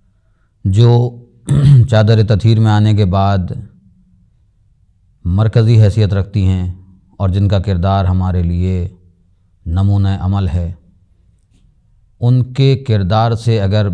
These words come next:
बिल्कुल मुशाबे किरदार को देखना है तो हमें शहज़ादी ज़ैनब सलामुल्लाह अलैहा का किरदार देखना होगा।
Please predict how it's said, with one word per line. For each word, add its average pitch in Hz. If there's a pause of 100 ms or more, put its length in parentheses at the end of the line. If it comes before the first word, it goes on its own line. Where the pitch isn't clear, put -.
बिल्कुल 123 (520)
मुशाबे 104
किरदार 98
को 92
देखना 92
है 95
तो 90
हमें 95
शहज़ादी 92 (300)
ज़ैनब 92
सलामुल्लाह 90
अलैहा 85
का 82
किरदार 80
देखना 71
होगा। 62